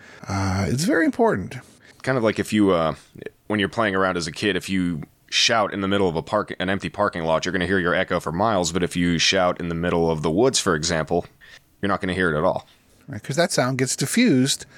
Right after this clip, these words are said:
Speaker 1: with all the, uh, the trees and the objects like that that, uh,
Speaker 2: Mm-hmm.
Speaker 1: you know, bounce that sound around. Blocking that noise is, uh, also very important. One of the things that we could do is, uh, to put up, uh, you know, blankets maybe around the room.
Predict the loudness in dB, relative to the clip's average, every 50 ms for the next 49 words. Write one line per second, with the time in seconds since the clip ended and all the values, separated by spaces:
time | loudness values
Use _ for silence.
0 | -20 -20 -20 -20 -20 -20 -16 -8 -4 -4 -2 0 0 0 0 0 0 0 0 0
1 | 0 0 2 2 0 0 -2 -4 -4 -6 -4 -2 -2 0 2 2 2 2 2 2
2 | 2 2 2 2 2 0 0 -2 -2 -2 -2 -2 -2 -2 0 0 0 0 0 -2
3 | -4 -6 -8 -8 -6 -6 -4 -4 -2 -4 -4 -6 -10 -20 -20 -20 -20 -20 -20 -14
4 | -8 -4 -2 0 0 0 0 0 0 -2 -4 -4 -4 -4 -4 -2 -2 -2 -2 -2
5 | 0 0 0 0 0 0 -2 -4 -6 -4 -2 -2 0 0 0 -2 -2 -6 -8 -10
6 | -14 -18 -18 -16 -14 -10 -8 -8 -8 -8 -8 -4 0 2 4 4 4 2 2 2
7 | 2 2 2 2 4 4 4 4 4 4 2 0 0 0 0 0 2 2 4 4
8 | 4 2 2 2 0 0 2 2 2 2 2 2 2 2 2 0 0 0 -2 -2
9 | -2 -4 -8 _ _ _ _ _ -20 -20 -18 -14 -8 -4 0 2 2 2 2 0
10 | 0 -2 -2 0 0 0 2 2 2 0 0 2 2 2 2 2 2 2 2 4
11 | 4 4 4 2 0 -2 -4 0 0 2 2 0 -2 _ -2 0 2 2 4 4
12 | 2 2 0 -2 -2 0 0 0 2 2 0 0 0 -2 -4 -6 -8 -6 -6 -6
13 | -6 -6 -6 -6 -4 -2 0 0 0 0 0 0 0 0 2 2 4 6 6 4
14 | 4